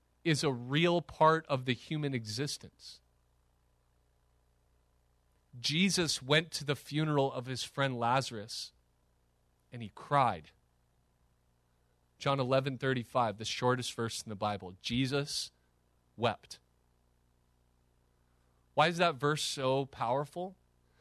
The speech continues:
Well, because Jesus, if you know the scene in John eleven, was about to resurrect his friend. Jesus had no need to cry. He knew the future.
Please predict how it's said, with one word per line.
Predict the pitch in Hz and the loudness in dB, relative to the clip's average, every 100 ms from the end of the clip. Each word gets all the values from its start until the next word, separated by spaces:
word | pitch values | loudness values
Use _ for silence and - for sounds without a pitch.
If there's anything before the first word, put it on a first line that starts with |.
| _ - | _ -10
Well, | 147 | -2
because | 170 185 147 | 0 0 0
Jesus, | 131 165 190 180 151 - | -2 2 2 2 -2 -2
if | 143 151 | -4 -2
you | |
know | 147 160 | 2 2
the | 143 | 2
scene | - 165 170 | -2 -2 -2
in | 156 | -2
John | 127 143 147 | 0 0 0
eleven, | 131 143 165 151 | 2 2 2 0
was | 135 143 | 0 0
about | 160 123 151 190 - | -2 4 4 4 2
to | 180 | -2
resurrect | 135 156 170 - 165 160 165 - | 2 4 4 2 2 2 2 -2
his | 165 | -6
friend. | - - 190 214 117 - _ _ _ _ _ _ _ _ _ _ _ _ | -4 0 2 2 -4 -10 _ _ _ _ _ _ _ _ _ _ _ _
Jesus | - 196 220 240 | 0 0 2 0
had | 233 226 | 2 4
no | 196 190 | 4 2
need | 165 160 180 208 | 4 2 2 2
to | - | -2
cry. | 147 - 135 127 180 247 247 _ _ _ _ _ _ _ | -4 -2 2 4 4 2 -4 _ _ _ _ _ _ _
He | 208 196 | 2 4
knew | 214 240 | 6 6
the | 214 | 6
future. | 214 233 277 - 240 131 | 4 2 2 4 4 2